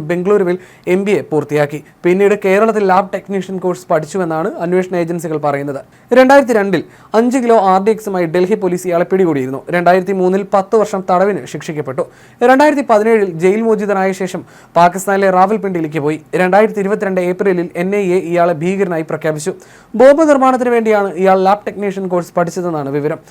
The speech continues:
ഷെയ്ഖ് സജാദ് ഗുൽ ലാബ് ടെക്നീഷ്യൻ കോഴ്സ് പഠിച്ചെന്ന വിവരം ലഭിച്ചെങ്കിലും വർഷങ്ങൾക്ക് മുൻപായതിനാൽ ഇത് പഠിച്ച സ്ഥാപനം കണ്ടെത്തുക എന്നത് പ്രയാസകരമാണ്. ഇരുപത്തിയഞ്ച് കൊല്ലം മുമ്പ് ഉണ്ടായിരുന്ന സ്ഥാപനങ്ങളെല്ലാം തന്നെ നിരീക്ഷണ വിധേയമാക്കും. കോഴിക്കോട്, പാലക്കാട് ജില്ലകളിലും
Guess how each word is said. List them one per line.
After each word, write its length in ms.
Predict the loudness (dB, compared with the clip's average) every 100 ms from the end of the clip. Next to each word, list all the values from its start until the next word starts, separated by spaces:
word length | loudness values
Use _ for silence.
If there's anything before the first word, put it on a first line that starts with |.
| -20 2
ഷെയ്ഖ് 240 | 2 4 2
സജാദ് 300 | 2 2 0
ഗുൽ 120 | -2 0 4
ലാബ് 200 | 4 4
ടെക്നീഷ്യൻ 400 | -4 -4 -4 -4 -2
കോഴ്സ് 200 | -2 0 0
പഠിച്ചെന്ന 380 | 0 0 -2 0
വിവരം 200 | 0 0 -2
ലഭിച്ചെങ്കിലും 440 | -2 -4 -4 -4 -8 -20 -4 2
വർഷങ്ങൾക്ക് 440 | 2 2 0 0 0
മുൻപായതിനാൽ 560 | 2 4 4 2 0 -2 -6 -20 _ -2
ഇത് 80 | 2
പഠിച്ച 240 | 2 0 -2
സ്ഥാപനം 380 | 0 2 2 -2 -2
കണ്ടെത്തുക 340 | -2 0 0 0 0
എന്നത് 180 | -2 -2
പ്രയാസകരമാണ്. 680 | 0 2 2 2 -2 -2 -4 -8 -16 _ 0
ഇരുപത്തിയഞ്ച് 500 | 2 2 2 0 2 2
കൊല്ലം 200 | 2 0
മുമ്പ് 180 | 0 -2 -4 -16 _ _ -4
ഉണ്ടായിരുന്ന 360 | 4 6 6 2
സ്ഥാപനങ്ങളെല്ലാം 580 | 0 0 2 2 4 2 0
തന്നെ 140 | -2 -2
നിരീക്ഷണ 320 | -2 -4 -4 -6
വിധേയമാക്കും. 460 | -4 -4 -4 -4 -10 -16 -20 _
കോഴിക്കോട്, 380 | 6 6 6 2 4
പാലക്കാട് 380 | 4 4 4 2 2
ജില്ലകളിലും 400 | 0 2 0